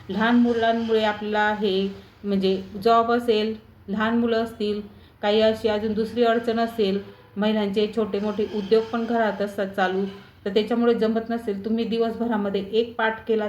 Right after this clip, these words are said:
तरी, तरी पण चालणार आहे. भैरवचंडीचा पाठ करायचा आहे. तर पाठ करण्यासाठी आपल्याला हा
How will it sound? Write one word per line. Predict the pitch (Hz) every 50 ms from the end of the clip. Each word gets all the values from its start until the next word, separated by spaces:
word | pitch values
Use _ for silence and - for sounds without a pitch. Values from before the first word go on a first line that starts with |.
| 208 -
तरी, | 214 196 196 202 202 196 - - _
तरी | 208 196 202
पण | 196 202 214 208
चालणार | 208 202 196 196 208 202
आहे. | 190 190
भैरवचंडीचा | 190 202 202 202 208 208 202 214 208 202 202 196 202 196
पाठ | 196 - 202 202 196 - -
करायचा | 196 190 190 190 190 214
आहे. | 208 185 180 190 196 - - - - - _ - - _ _ _ - _ _ - - _ - - - -
तर | 185 185 190
पाठ | 190 - 196 196 202 202 - - - -
करण्यासाठी | 202 196 202 202 208 202 226 214 214 - 196 196 -
आपल्याला | 196 - 208 190 196 202
हा | 196 196 196 190 202